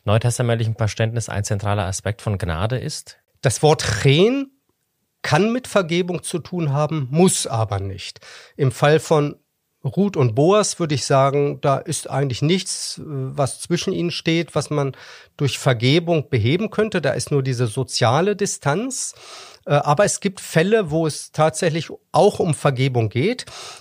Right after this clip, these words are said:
Speaker 2: Ein Beispiel bietet die Geschichte von Jakob und Esau. Äh, die beiden waren ja Zwillingsbrüder. Jakob hat seinen Bruder Esau, äh, übers Ohr gehauen. Er hat ihm das Erstgeburtsrecht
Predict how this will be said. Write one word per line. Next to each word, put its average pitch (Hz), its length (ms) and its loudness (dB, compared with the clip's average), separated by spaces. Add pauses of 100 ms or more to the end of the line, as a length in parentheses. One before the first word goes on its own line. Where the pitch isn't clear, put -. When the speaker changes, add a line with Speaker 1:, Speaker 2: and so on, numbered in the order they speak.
Speaker 2:
Ein 135 180 4
Beispiel 185 480 2
bietet 170 320 -4
die 156 120 -4
Geschichte - 480 -4
von 147 200 -2
Jakob 127 520 0
und 139 180 0
Esau. 104 540 0 (640)
Äh, 127 180 4
die 123 100 -2
beiden 139 300 4
waren 131 160 4
ja 113 100 4
Zwillingsbrüder. 190 1000 2
Jakob 143 640 2
hat 156 320 0
seinen 131 400 2
Bruder 127 340 -2
Esau, 151 540 2 (460)
äh, 131 240 2
übers 143 340 2
Ohr 185 260 2
gehauen. 160 480 4
Er 131 200 0
hat 147 260 0
ihm 147 300 -2
das 120 180 -2
Erstgeburtsrecht 156 1500 0